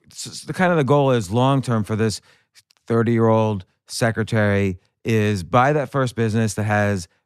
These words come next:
recurring revenue of some sort, whether it's subscription based for software or,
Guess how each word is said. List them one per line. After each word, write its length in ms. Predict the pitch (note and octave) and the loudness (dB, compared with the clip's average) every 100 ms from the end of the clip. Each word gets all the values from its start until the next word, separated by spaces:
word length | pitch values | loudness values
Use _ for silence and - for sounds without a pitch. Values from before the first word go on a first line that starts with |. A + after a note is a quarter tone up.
| - | -6
recurring 600 | G#2 - C#3+ D3 D3 B2+ | -6 -2 2 2 2 2
revenue 440 | A2+ A#2 A2+ A2+ | 2 2 2 2
of 100 | G#2+ | 2
some 220 | - A#2 | 0 0
sort, 400 | A2 G#2+ G#2 G2+ | 0 0 2 2
whether 280 | D#2 G2+ G2 | 0 0 2
it's 300 | G2 G2 - - _ | 2 0 -4 -18 _
subscription 560 | - - - C#3+ A#2+ B2 | -20 -20 -4 -2 0 2
based 260 | B2 A#2+ | 2 0
for 100 | - | -2
software 720 | G#2 D#3 D3+ - D3 C#3+ C#3 C3+ | -4 0 0 0 0 2 2 0
or, 520 | G2 G#2 G#2 G2 | 0 0 0 0